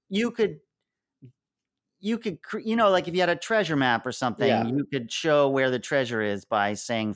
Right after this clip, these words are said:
Speaker 1: th-, by giving a code of three words.
Speaker 2: Right.
Speaker 1: But this guy, I don't remember why the guy made that website. It's been around for a while, I think.
Speaker 2: Right. Yeah, I, I don't think it has anything to do with Under the Silver Lake. It's just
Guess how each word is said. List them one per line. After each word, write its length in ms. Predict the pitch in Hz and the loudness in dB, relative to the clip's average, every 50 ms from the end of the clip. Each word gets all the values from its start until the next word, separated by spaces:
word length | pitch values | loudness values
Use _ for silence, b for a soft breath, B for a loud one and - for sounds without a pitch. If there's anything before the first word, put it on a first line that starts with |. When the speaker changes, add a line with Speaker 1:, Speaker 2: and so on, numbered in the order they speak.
| - - | -8 -12
Speaker 1:
th-, 120 | 113 110 - b b b b b b b _ | -16 -16 -16 b b b b b b b _
by 140 | - 117 117 | -2 -2 0
giving 320 | 104 113 135 120 123 117 | 0 -2 -2 -2 -2 -2
a 80 | 113 104 | -2 -4
code 320 | - - 123 117 117 110 | -6 -4 -2 -2 -2 -2
of 100 | 104 95 | -2 -6
three 280 | - - - 107 101 101 | -8 -8 -8 -6 -4 -4
words. 520 | 98 95 90 - - - - - - - _ | -4 -4 -6 -6 -10 -14 -18 -20 -20 -14 _
Speaker 2:
Right. 340 | 127 117 113 98 92 - - _ _ _ _ _ _ _ b b b b _ | -6 -4 -4 -4 -4 -6 -10 _ _ _ _ _ _ _ b b b b _
Speaker 1:
But 200 | - 185 - 160 | -6 -6 -2 -2
this 180 | 190 214 208 - | -2 -2 -2 0
guy, 400 | - 254 254 247 240 247 190 202 | 0 2 2 2 2 2 2 2
I 60 | 220 | 2
don't 120 | 240 254 247 | 2 0 0
remember 260 | 240 254 240 226 220 | 0 0 0 0 2
why 280 | 180 185 170 165 175 | 4 4 4 4 2
the 100 | 165 165 | 2 0
guy 260 | 135 165 151 143 143 139 | 0 0 2 2 2 2
made 380 | 139 135 131 131 131 113 98 | 0 0 0 0 -2 -2 -2
that 320 | 104 104 98 101 104 - 113 | -2 0 0 0 -2 -4 -4
website. 640 | 110 110 107 101 90 - 95 82 85 87 82 - - | -4 -2 -2 -4 -4 -6 -8 -8 -6 -8 -10 -12 -16
It's 220 | - - - - | -18 -18 -16 -18
been 200 | - - 143 143 | -10 -6 -4 -2
around 340 | 139 123 123 117 113 113 104 | 0 0 0 0 0 -2 -2
for 120 | - 117 | -4 -6
a 40 | 107 | -4
while, 200 | 104 104 101 98 | -2 0 0 0
I 120 | 95 95 92 | 0 -2 -4
think. 340 | - - 90 92 98 98 b b b b _ - | -8 -10 -10 -8 -8 -10 b b b b _ -14
Speaker 2:
Right. 500 | 127 127 143 135 117 101 95 - - - _ | -8 -2 0 0 0 0 -2 -6 -10 -10 _
Yeah, 140 | 151 151 - | -6 -4 0
I, 140 | 160 170 185 190 160 175 | 0 0 2 2 2 2
I 20 | |
don't 160 | 175 185 175 147 | 2 2 0 0
think 120 | 170 160 | 0 0
it 40 | 139 | 0
has 140 | 120 113 135 | 0 0 0
anything 360 | 135 139 143 139 - 120 104 98 | -2 -2 -2 -4 -4 -6 -8 -6
to 100 | 101 101 | -6 -4
do 80 | 107 101 | -4 -4
with 140 | 95 110 | -4 -4
Under 220 | 101 98 95 95 87 | -6 -6 -6 -8 -8
the 100 | 90 - | -8 -10
Silver 340 | - - 117 110 98 95 85 | -8 -8 -8 -6 -6 -6 -6
Lake. 400 | 85 82 82 - - _ - - - | -6 -6 -8 -8 -12 _ -18 -14 -12
It's 160 | 104 - - | -12 -10 -8
just 220 | 107 104 104 - | -10 -10 -10 -12